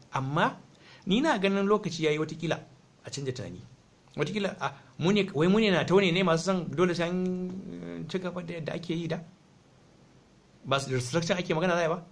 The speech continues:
Ake, kowa yake cewa restructuring, restructuring? To, a restructuring ɗin mana. A zo a sake duba tsarin mulkin gaba ɗaya. A buɗa shi, a baje a faifai. Ai, an yi zance iri-iri akan tsarin mulkin ƙasar nan. An ce,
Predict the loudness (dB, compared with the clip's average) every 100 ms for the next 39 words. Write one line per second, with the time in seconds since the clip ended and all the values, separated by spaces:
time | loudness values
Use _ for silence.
0 | -10 -8 -8 -8 -2 4 4 4 0 0
1 | 0 0 0 0 0 0 -2 -6 -20 -8
2 | 0 2 2 0 2 4 2 0 -6 -20
3 | -20 -20 _ _ -4 0 2 6 6 8
4 | 8 8 6 2 -8 -20 -6 -2 2 2
5 | 4 2 2 0 2 0 2 2 2 0
6 | 0 -4 -4 0 2 4 2 0 -10 _
7 | _ _ -6 -2 0 0 0 0 0 0
8 | 0 0 -2 4 4 4 0 0 0 -2
9 | -4 -12 -20 -2 0 2 0 0 2 2
10 | 2 2 6 6 4 2 -2 -2 -2 -2
11 | -4 -6 -4 -6 -8 -18 -20 -20 _ -20
12 | _ _ -4 0 2 2 0